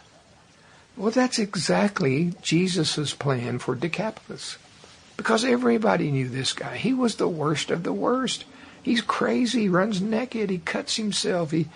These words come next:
you can't even hold this guy with chains. He's got supernatural power to break the chains off of him, and everybody knew him. Yet Jesus says, 'cause he wants to go with Jesus. I don't blame him.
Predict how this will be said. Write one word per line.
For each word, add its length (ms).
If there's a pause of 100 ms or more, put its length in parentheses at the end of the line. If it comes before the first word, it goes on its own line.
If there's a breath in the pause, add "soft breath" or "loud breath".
(300 loud breath)
you 400
can't 260
even 240
hold 380
this 160
guy 240
with 280
chains. 580
He's 160
got 180
supernatural 1000
power 560 (560 loud breath)
to 140
break 460
the 120
chains 640
off 220
of 160
him, 280
and 80
everybody 540
knew 300
him. 380 (1300)
Yet 160
Jesus 440
says, 420 (760)
'cause 140
he 60
wants 260
to 60
go 140
with 240
Jesus. 640
I 100
don't 180
blame 280
him. 120